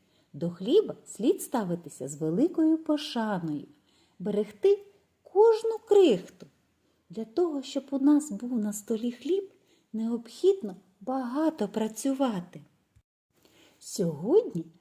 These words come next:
ми вивчимо шлях, який зернина долає, аби стати хлібом. Це колосок пшениці. У ньому ростуть зернятка.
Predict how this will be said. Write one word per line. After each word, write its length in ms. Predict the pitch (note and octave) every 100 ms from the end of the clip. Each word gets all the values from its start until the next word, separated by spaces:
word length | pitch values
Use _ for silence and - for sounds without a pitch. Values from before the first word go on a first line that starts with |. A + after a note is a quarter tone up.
| _ G3
ми 140 | G3
вивчимо 540 | C4 F4 - C#4 C4
шлях, 560 | C#4 - C4+ A#3 E3+ - _
який 440 | F#3 A3 A3 C#4 G3
зернина 720 | F#3+ G3+ A#3 D#4 G#4 C4+ D3 _ _ _ -
долає, 520 | F#3+ A3+ B3+ A#3+ A#3 A#3
аби 260 | G3+ G3+
стати 440 | - - A#3+ - A#3+
хлібом. 520 | - C#4 B3+ C#3+ C3 _ _ _ _ _ _ _ _ _ _ _ _ _ _ _ _
Це 340 | - C4+ G4 - _ _ _
колосок 580 | - F3 F3 - D#4+ -
пшениці. 760 | - A3 G3 F3 E3+ - - - _ _ _ _ _ -
У 100 | G3
ньому 380 | F#3+ G3 F#3+
ростуть 500 | G3 F#3+ - C4 B3+
зернятка. 800 | - C#4 C#4 C#4+ B3 F3 - -